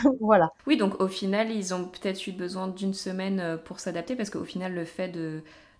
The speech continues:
Speaker 2: de ne pas se poser peut être aussi un, un signal de stress, tu vois. Enfin, pas forcément de stress, mais de se dire, « Ok,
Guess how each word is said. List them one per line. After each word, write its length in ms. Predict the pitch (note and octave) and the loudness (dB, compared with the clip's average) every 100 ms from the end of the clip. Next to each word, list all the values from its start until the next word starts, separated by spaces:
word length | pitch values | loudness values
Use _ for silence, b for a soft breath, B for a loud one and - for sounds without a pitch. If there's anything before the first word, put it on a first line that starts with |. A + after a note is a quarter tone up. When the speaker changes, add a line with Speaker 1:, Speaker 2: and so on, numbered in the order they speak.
| F3 | -6
Speaker 2:
de 120 | F#3+ | -2
ne 120 | F#3 | 0
pas 180 | F#3 G3+ | 0 -4
se 80 | - | -4
poser 440 | G3 F#3+ G3 A3 | -4 -2 0 -2
peut 200 | G#3+ G#3 | -2 -4
être 180 | G#3 G3+ | -2 -2
aussi 440 | F#3+ - G3+ G3 | -6 -6 -4 -2
un, 460 | F3+ E3 D#3+ D#3 D3+ - - _ | -2 -2 -2 -4 -6 -10 -20 _
un 120 | D#3+ | -4
signal 460 | D#3+ - F#3 F3+ F3+ | -2 -2 -2 0 0
de 100 | D#3+ | 0
stress, 440 | D#3+ - A#3 B3 | -2 -4 -4 -4
tu 160 | - E3+ | -6 -6
vois. 140 | E3+ F3 | -4 -4
Enfin, 240 | E3+ D3+ D3+ | -4 -4 -4
pas 100 | D#3+ | -6
forcément 320 | - F3 E3 | -8 -10 -8
de 80 | E3 | -8
stress, 480 | - - A3+ A3+ G3 | -10 -4 -2 -2 -4
mais 120 | F3 | -6
de 120 | E3 | -6
se 100 | E3 | -6
dire, « 240 | G3 G3 E3+ | -4 -2 -2
Ok, 200 | D#3+ | -6